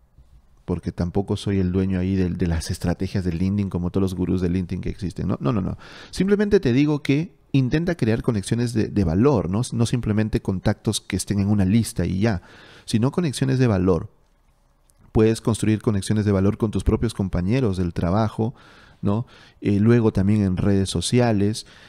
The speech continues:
de tal manera que esta red te va a ayudar luego a contactarte cuando necesites oportunidades. El otro tema es que crees una marca personal. Esa marca personal te va a poner en el radar de las empresas. Y si luego decides ser freelance,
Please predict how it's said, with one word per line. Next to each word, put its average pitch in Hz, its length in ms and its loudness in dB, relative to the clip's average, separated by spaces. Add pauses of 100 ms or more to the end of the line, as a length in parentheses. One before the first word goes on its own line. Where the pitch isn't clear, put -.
(140)
de 110 80 2
tal 165 140 2
manera 151 340 0
que 151 120 -2
esta 135 280 -2
red 120 260 0
te 113 120 0
va 101 80 2
a - 20 0
ayudar 95 560 0
luego 101 380 2
a 101 40 -2
contactarte 90 640 -4
cuando 90 240 -2
necesites 85 480 -6
oportunidades. 87 840 -4 (480)
El 113 160 4
otro 151 240 2
tema 110 380 0
es 110 300 -2
que 127 300 -2 (140)
crees 135 680 0 (260)
una 110 220 2
marca 107 380 0
personal. 85 640 -4 (840)
Esa 151 200 0
marca 185 360 0
personal 127 440 0
te 120 80 0
va 117 100 4
a - 40 -4
poner 113 220 0
en 117 120 -2
el 107 180 2
radar 95 720 0 (140)
de 98 120 -2
las 95 180 -2
empresas. 98 640 -2 (420)
Y 113 80 4
si 117 120 2
luego 151 240 4
decides 131 380 0
ser 131 160 0
freelance, 131 680 0